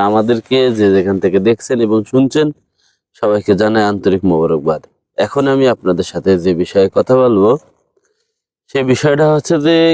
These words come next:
গাছের কোন কসগুলো রাখবো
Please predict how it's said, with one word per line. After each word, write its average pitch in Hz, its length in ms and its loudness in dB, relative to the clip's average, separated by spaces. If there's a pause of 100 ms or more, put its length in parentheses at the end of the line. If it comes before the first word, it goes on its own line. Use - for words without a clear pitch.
(160)
গাছের 135 460 0 (360)
কোন 156 320 4 (800)
কসগুলো 127 540 0
রাখবো 113 420 2